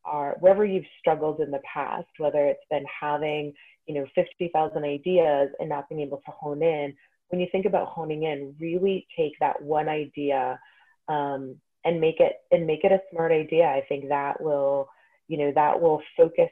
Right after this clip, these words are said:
you when you are trying to get things done in your firm. It will keep you on track, um,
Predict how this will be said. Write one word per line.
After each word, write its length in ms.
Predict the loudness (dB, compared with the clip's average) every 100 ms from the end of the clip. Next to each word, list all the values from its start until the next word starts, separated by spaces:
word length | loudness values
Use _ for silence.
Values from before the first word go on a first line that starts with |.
| -2
you 500 | -8 -4 -4 -6 -12 -12
when 160 | -10
you 100 | -8
are 120 | -8 -6
trying 220 | -8 -8 -10
to 100 | -8
get 220 | -6 -6 -6
things 240 | -8 -6 -2
done 180 | -2 -2
in 120 | -4
your 180 | -6 -8 -4
firm. 420 | -4 -4 -6 -10 -18 -20 -10 4
It 160 | 4 4
will 160 | -8 -6
keep 160 | -6 -4
you 180 | -4 -2
on 220 | -4 -8 -6
track, 300 | -2 -2 -4 -14 _ _
um, 460 | -2 0 -2 -6